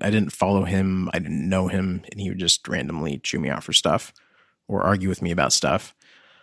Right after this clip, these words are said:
Um, and anyway, he unfollowed me, which is great. Um, he finally had his fill, I guess. But I looked at his timeline at one point and saw that he was just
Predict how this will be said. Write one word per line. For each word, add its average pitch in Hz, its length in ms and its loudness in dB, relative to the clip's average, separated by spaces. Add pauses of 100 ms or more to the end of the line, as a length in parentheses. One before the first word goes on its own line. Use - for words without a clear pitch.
(260)
Um, 92 480 0 (520)
and 98 320 4
anyway, 113 260 6
he 135 120 2
unfollowed 117 480 6
me, 85 180 -6
which 101 220 2
is - 380 0 (440)
great. 107 440 0 (640)
Um, 110 420 2 (580)
he 101 120 0
finally 95 320 6
had 92 100 2
his 92 120 4
fill, 98 200 4
I 95 60 -2
guess. - 320 0 (120)
But 143 320 8
I 104 300 4
looked 127 540 0 (280)
at 104 180 2
his - 180 0
timeline 120 520 4
at 90 120 0
one 90 220 0
point 95 260 -2
and 101 120 -2
saw 95 220 6
that 82 120 -2
he 107 160 2
was 98 120 0
just - 360 2